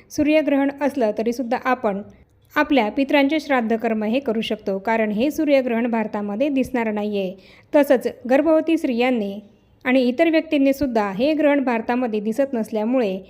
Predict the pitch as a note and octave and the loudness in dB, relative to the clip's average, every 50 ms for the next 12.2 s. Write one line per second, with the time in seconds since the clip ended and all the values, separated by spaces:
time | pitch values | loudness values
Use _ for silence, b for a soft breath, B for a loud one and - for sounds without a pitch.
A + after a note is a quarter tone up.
0 | B B - A#3 B3+ C#4 C#4 B3 C4 B3 A#3 B3 C4 C#4 C4+ C4 C#4 C4+ B3 A3 | B B 0 2 2 2 2 2 2 2 2 2 2 0 0 0 0 0 0 0
1 | G#3+ G#3 A3+ A3+ A3+ A3+ G3+ F#3+ G3+ B3+ A#3 A3+ G#3+ G#3+ - A#3 A#3+ D4+ D4+ D4+ | -2 0 0 -2 -2 -2 -6 -4 -4 -4 -2 -2 -4 -4 -4 -2 -2 -2 -2 0
2 | C#4 B3 A#3 A3+ A3 G#3 - G3 G3+ G3+ D4+ D4+ D4 D#4 D#4 C#4 D4+ D4+ C#4 A#3+ | -2 -2 -2 -2 -4 -4 -6 -8 -6 -4 -4 -4 0 0 0 2 2 2 2 0
3 | G#3+ G3+ G#3 A3 A3 A3+ G#3+ G#3+ G#3+ G#3+ G#3+ A3 D4 D#4 - B3+ A3 A3 G#3+ G#3 | 0 -2 -4 -4 -4 -6 -6 -4 -4 -4 -4 -4 -4 -4 -2 -2 -2 0 -2 -2
4 | G#3+ A#3+ D4+ C#4+ C4+ A#3+ G#3 G3+ G3+ G3+ G#3 A3 G#3 G#3 G#3 G#3 G3 F3+ E3+ F3+ | -2 -2 -2 0 0 0 0 -2 -4 -4 -4 -4 -4 -4 -4 -4 -6 -6 -8 -12
5 | - - - - C4 A#3+ A#3 A#3 A#3 - - A3 A#3+ A3+ A3 A3 A#3 C4 C#4 C#4 | -16 -16 -4 -2 -2 0 0 -2 -2 -2 -2 -2 0 -2 0 0 0 0 0 0
6 | D4 C#4 B3 G#3+ A3 A#3+ A#3+ A3+ A#3+ G#3+ G#3+ A3 A3+ - - - A3 A3 A#3+ C4 | 0 0 2 0 -2 -4 -4 -4 -2 -2 -2 -4 -6 -8 -12 -8 -2 0 2 2
7 | C4+ C#4 D#4+ D#4 D#4 D#4 C#4 A#3 A3 A3+ A3+ - A3+ A3+ A3 A#3 A3 A3+ A#3+ A#3 | 2 0 0 0 0 0 0 -2 -2 -4 -4 -2 -2 0 0 -2 -2 -2 -2 -2
8 | A3+ A#3+ A3 A3 - A3 G#3+ G#3 G3 G3 A3 G#3 C4 C4 C4+ C#4 - F#3+ F3+ F3+ | -2 -2 -4 -4 -2 -4 -4 -2 -2 -4 -4 -2 -2 -2 -2 -2 -2 -4 -4 -4
9 | - A#3+ B3+ C#4+ C#4 C#4+ C4 B3+ B3 B3 A#3+ A3+ G#3+ G3+ G3+ G3+ A3 G#3+ G#3+ G#3 | -4 -2 -2 -2 -2 -2 -2 -2 -2 -2 -2 -4 -4 -6 -4 -4 -2 -2 -2 0
10 | G3+ A3 A3+ A#3+ A3+ A#3+ A#3 A#3+ A#3 A3 B3 A3+ G3+ G#3 A3 A#3 - A#3 G#3+ F#3+ | 0 0 -2 -2 -2 -4 -2 -4 -4 -6 -6 -6 -4 -4 -4 -4 -4 -6 -6 -6
11 | F#3 G#3 G3+ G3+ G#3+ D4 D4 C4+ A3+ G#3+ G3 G3 G3 - G#3+ G3+ G3+ G3+ G#3 G3 | -6 -6 -6 -4 -4 -4 -2 -2 -2 -2 -2 -4 -4 -4 -4 -4 -4 -4 -4 -4
12 | F#3+ F3 E3+ | -6 -6 -8